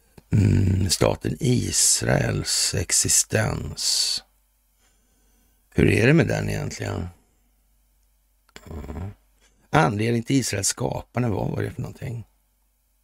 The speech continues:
Vad var villkoret i Sykes-Picot från fransmännens sida, alltså? Picot, alltså. Mm. Han som ordnade till det armeniska folkmordet då.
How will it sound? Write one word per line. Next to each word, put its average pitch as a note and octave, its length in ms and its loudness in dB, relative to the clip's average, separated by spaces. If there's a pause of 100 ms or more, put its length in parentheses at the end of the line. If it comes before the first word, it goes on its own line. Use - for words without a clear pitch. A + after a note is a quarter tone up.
(1040)
Vad A2+ 120 6
var B2+ 140 8
villkoret B2+ 1000 0
i G#2+ 240 -6 (1800)
Sykes-Picot - 840 0
från - 220 -4
fransmännens - 680 0
sida, A2+ 340 -2
alltså? G#2+ 480 -4 (720)
Picot, G2 600 0
alltså. - 260 -8 (120)
Mm. E2 440 -2 (540)
Han G#2 140 2
som A2 160 6
ordnade G2 560 2
till F#2+ 300 -2
det G#2 120 -2
armeniska - 480 -2
folkmordet F2+ 680 -6
då. F2 180 -16